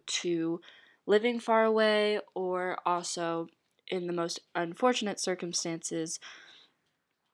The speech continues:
people passing away, because that is life. It's, it's the cycle of life. I really realized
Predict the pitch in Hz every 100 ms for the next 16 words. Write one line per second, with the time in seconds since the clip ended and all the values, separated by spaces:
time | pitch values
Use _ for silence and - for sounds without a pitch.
0 | _ - - 208 196 175 170 139 - -
1 | 196 226 226 220 226 _ - 196 196 185
2 | 196 208 202 190 170 175 180 - - 180
3 | - - 190 185 196 196 165 180 - _
4 | - - - _ _ - 202 208 208 202
5 | 202 202 - - 180 180 226 277 247 202
6 | 208 202 190 185 185